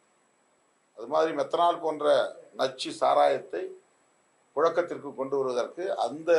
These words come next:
கள்ள வணிக தொடர்புல ஒரு பெரிய மாஃபியா கும்பல் இருக்கிறது. இவர்களையெல்லாம் கூட அடையாளம் கண்டு அவர்களையெல்லாம் கைது செய்வதன் மூலம்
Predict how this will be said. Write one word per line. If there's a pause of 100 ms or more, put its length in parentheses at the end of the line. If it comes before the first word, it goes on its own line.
(320)
கள்ள
வணிக
தொடர்புல (540)
ஒரு
பெரிய
மாஃபியா
கும்பல் (120)
இருக்கிறது. (840)
இவர்களையெல்லாம்
கூட
அடையாளம்
கண்டு
அவர்களையெல்லாம் (720)
கைது
செய்வதன்
மூலம்